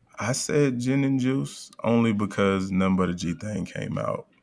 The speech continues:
in ninety-two, I think. So I, s-, I said Gin and Juice.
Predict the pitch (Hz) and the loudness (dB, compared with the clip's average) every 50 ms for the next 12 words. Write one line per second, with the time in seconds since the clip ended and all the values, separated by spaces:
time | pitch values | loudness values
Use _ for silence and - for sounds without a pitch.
0 | _ _ _ _ - - - 107 - 101 98 - - - - - - - - - | _ _ _ _ -12 -12 -10 -8 -6 -6 -6 -6 -8 -10 -12 -14 -14 -12 -12 -12
1 | - - 104 - - - - _ _ _ _ _ _ _ _ _ _ - - - | -12 -12 -14 -16 -16 -18 -18 _ _ _ _ _ _ _ _ _ _ -18 -14 -12
2 | - - - - - - - 107 - - - - 107 - - 98 92 92 92 90 | -10 -8 -10 -8 -2 0 0 0 0 -2 -2 -2 -2 -2 -2 -4 -4 -2 -2 -2
3 | 90 90 90 90 95 92 95 - - | 0 -2 -2 -4 -4 -6 -10 -12 -14